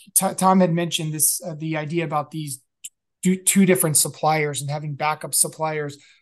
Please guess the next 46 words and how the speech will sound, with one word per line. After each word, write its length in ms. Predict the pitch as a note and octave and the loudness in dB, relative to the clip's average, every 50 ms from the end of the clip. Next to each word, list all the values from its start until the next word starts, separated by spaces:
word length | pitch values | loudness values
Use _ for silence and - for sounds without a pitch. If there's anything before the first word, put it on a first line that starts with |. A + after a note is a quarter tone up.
| _ _ - | _ _ 0
for 140 | D#3+ D#3 D#3 | 0 2 2
your 160 | D#3 D3 D3 | 2 0 -2
different, 520 | C#3+ B2+ D3+ D3 - E3 D3+ D3 C3+ - - | -2 -4 -6 -8 -6 -6 -6 -6 -6 -8 -8
uh, 280 | - D#3 D3+ C#3+ C#3 - - _ _ | -8 -8 -6 -6 -6 -8 -10 _ _
you 160 | - F#3 D3+ | -10 -8 -6
know, 380 | D3+ C#3+ C#3 C#3 D3 - - A#3 _ - C#5+ C5 | -4 -4 -4 -6 -8 -10 -14 -20 _ -16 -12 -10
uh, 120 | D#3 D3+ - F3 - _ _ _ _ _ - | -8 -8 -10 -12 -16 _ _ _ _ _ 4
raw 180 | E3+ E3 E3 | 6 6 6
materials. 640 | D#3+ D#3 - - F#3 E3+ E3 D#3+ D3 C#3 C#3 - - G3 | 6 4 2 2 2 2 2 2 2 0 0 -2 -4 -4
And 320 | F3 F3 E3 E3 - - - - _ _ _ - | -2 -2 -2 -2 -4 -8 -14 -20 _ _ _ 2
this 180 | A3+ A3+ - | 4 6 6
is 120 | B3 G#3+ G3 | 6 6 4
a 60 | F3+ | 4
really 360 | D#3+ E3+ F#3 F3+ F3 D#3+ D3 | 4 4 4 4 4 2 0
critical 420 | D3 - F3+ E3+ E3+ E3+ - D#3 | -4 -6 -8 -8 -6 -6 -6 -8
concept. 560 | D3 - - D#3 D#3+ D#3+ D#3 - D#3 D3 - - | -6 -6 -6 -4 -4 -2 -2 -4 -4 -6 -8 -6
And 80 | D#3 | -6
I 80 | D#3+ D#3 | -6 -4
think, 320 | - G3+ G3 F#3+ F#3+ - - - - _ _ - | 0 0 0 0 0 -2 -14 -20 -20 _ _ -6
you 80 | - E3+ | -2 0
know, 100 | F3 E3+ | 0 0
when 140 | E3 F3 E3 | 0 -2 -4
it 100 | D3 - | -4 -6
comes 320 | - F#3 G#3+ A3 G#3+ - | -4 -2 -2 0 0 0
to 320 | - G#3+ G#3 F#3+ E3+ D#3+ - - _ _ _ _ _ _ _ _ _ _ - | 0 0 0 0 0 -2 -4 -10 _ _ _ _ _ _ _ _ _ _ -10
a, 160 | - - - - | -8 -8 -6 -4
a 80 | F#3 E3 | -2 -2
different 360 | C#3 F#3 F3 F3 - F3 D3+ | 2 2 2 2 2 2 2
supplier, 540 | - - D3+ - - D#3+ D#3+ E3 D#3+ D3+ D3 | 2 0 -2 -2 -2 0 0 0 0 -2 -4
we 160 | D3+ D3+ D#3+ | -4 -6 -4
really 320 | D3+ F3+ F#3+ F#3 F3+ F3 | 0 2 2 4 2 2
want 240 | E3+ E3 D#3+ D#3+ D3 | 0 0 -2 -2 -2
to 80 | - E3 | -4 -4
be 60 | E3 | -4
able 140 | D#3+ D3+ D3 | -6 -6 -6
to 80 | D3 | -8
pay 220 | C#3+ - D3+ D#3+ D#3 | -10 -10 -8 -8 -8
attention 540 | D3+ D3+ - D#3+ D#3+ D3 - E3 D3+ D3 C#3+ - - | -6 -6 -6 -6 -6 -6 -6 -6 -6 -8 -8 -8 -8
to, 300 | D#3+ D#3 D3+ D3 - - | -8 -8 -10 -10 -10 -6
i-, 140 | - F#3 - - | -4 -4 0 2
is 200 | G3+ F#3+ E3+ F3+ | 2 4 4 4
it 160 | E3+ E3+ - - | 0 -2 -4 -6
i-, 140 | F3+ F#3 - - | -8 -8 -6 -6
exactly 560 | D3+ C#3 C#3+ E3+ D#3+ E3+ E3 - F#3+ F#3 F3+ | -4 0 2 2 2 0 2 2 2 2 2
the 100 | D#3+ E3+ | 4 2
same 560 | D#3 - - F#3 F3 F3 F3+ F3+ F3+ E3+ | 2 4 2 2 -2 -4 -6 -6 -8 -10